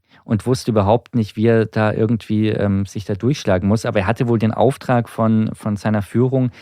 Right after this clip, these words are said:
dass er, ähm, jetzt diese, diese Schwerverletzten ins Krankenhaus bringen soll und war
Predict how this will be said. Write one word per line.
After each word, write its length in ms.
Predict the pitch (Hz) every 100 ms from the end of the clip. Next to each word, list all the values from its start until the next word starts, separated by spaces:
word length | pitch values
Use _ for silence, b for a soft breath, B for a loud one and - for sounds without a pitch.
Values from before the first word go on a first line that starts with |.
| B B B
dass 220 | 113 101
er, 380 | - 110 110 110
ähm, 240 | 107 104 104
jetzt 260 | 107 -
diese, 320 | 110 104 107 101
diese 220 | 107 104
Schwerverletzten 580 | - 110 - 107 - 110
ins 140 | 95
Krankenhaus 500 | - 143 - 87 87
bringen 280 | - 90 90
soll 340 | - 95 123 - B B
und 220 | - 98
war 340 | 104 101 104